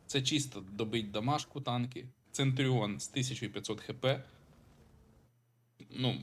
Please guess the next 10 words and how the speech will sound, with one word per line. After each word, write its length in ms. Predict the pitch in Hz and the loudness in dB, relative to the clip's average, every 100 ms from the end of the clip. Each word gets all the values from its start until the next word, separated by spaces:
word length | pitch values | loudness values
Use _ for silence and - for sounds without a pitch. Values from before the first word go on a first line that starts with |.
| - | -6
моя 240 | 120 131 131 | 4 4 6
повага. 440 | 123 95 87 - - - - - - - - - - - - - - - - - - - | 2 2 0 -4 -10 -10 -8 -8 -8 -8 -8 -10 -10 -10 -10 -10 -12 -16 -14 -14 -16 -10
Сейвився, 580 | - 131 135 123 110 - | -2 4 6 6 4 0
хілився, 520 | - 127 117 104 107 | 2 4 4 4 2
жив, 240 | 113 135 | 2 0
щоб, 160 | 127 113 - 95 | 0 -6 -6 -4
е, 400 | 98 95 98 92 | 0 0 -2 -2
зекономити 600 | - 107 117 104 101 - - - - - | -4 -2 0 0 -2 -6 -18 -20 -18 -4
для 120 | 101 | 0
нас 360 | 107 104 - | 2 2 -2